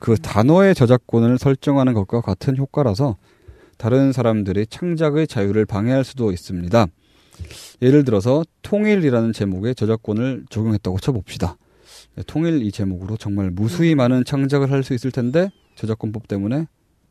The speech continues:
Speaker 1: 못하겠죠, 앞으로.
Speaker 2: 네, 듣고 보니까 그렇네요.
Speaker 1: 네, 그런데 현실은 일상생활 속에서 가장 많이 인정받지 못하는 지식재산권도 바로 저작권법입니다. 물론 정식으로 돈을 낼 방법이 아예 없긴 하지만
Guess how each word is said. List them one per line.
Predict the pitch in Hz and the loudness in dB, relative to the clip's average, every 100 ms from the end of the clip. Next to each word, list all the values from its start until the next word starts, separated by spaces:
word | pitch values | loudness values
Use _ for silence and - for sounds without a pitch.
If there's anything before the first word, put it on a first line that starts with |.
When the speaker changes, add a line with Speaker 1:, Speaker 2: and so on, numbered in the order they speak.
| _ - | _ -12
Speaker 1:
못하겠죠, | 87 - 92 80 - 98 | -8 -4 -4 -4 -6 -8
앞으로. | - 85 98 _ | -8 -10 -12 _
Speaker 2:
네, | 202 180 156 160 | -6 -4 -4 -6
듣고 | 160 220 | -4 -2
보니까 | 190 180 175 - 175 | 2 2 0 -2 -4
그렇네요. | - 165 170 160 147 147 147 127 123 - - - - | 2 4 4 4 2 0 -2 -6 -12 -20 -20 -20 -6
Speaker 1:
네, | 104 | -4
그런데 | 95 117 123 | -2 0 0
현실은 | 135 165 165 160 131 151 104 | 0 0 2 2 6 4 4
일상생활 | 104 117 - 143 143 135 143 139 | -2 -4 0 2 2 0 0 0
속에서 | 127 107 113 147 - | 0 -2 -2 -2 -6
가장 | - 113 151 196 180 | -10 -2 -2 0 0
많이 | 101 113 113 | 0 0 -2
인정받지 | 95 117 110 98 - 120 | -2 -2 -2 -4 -4 -6
못하는 | 92 - 101 113 123 | -6 -6 -4 -4 -4
지식재산권도 | - 107 120 - 104 101 - 92 90 139 151 | -6 -10 -8 -8 -8 -8 -8 -8 -2 -2 -2
바로 | 117 95 123 | -2 -2 -2
저작권법입니다. | 107 92 120 139 139 135 95 92 85 85 110 90 _ _ _ _ _ _ - - - - - | -2 -2 0 0 -2 -2 -2 -2 -4 -2 0 -2 _ _ _ _ _ _ -20 -20 -20 -20 -8
물론 | - 151 175 | 2 4 6
정식으로 | 151 139 151 175 151 143 143 143 | 4 4 6 4 4 6 8 8
돈을 | 135 120 120 120 | 4 2 4 4
낼 | 107 107 | 4 2
방법이 | 104 101 92 95 90 | 0 0 0 0 -2
아예 | - 104 104 | 0 4 4
없긴 | 80 - - 98 | 4 -2 -2 0
하지만 | 101 - 95 110 92 82 | -2 -2 2 2 2 -2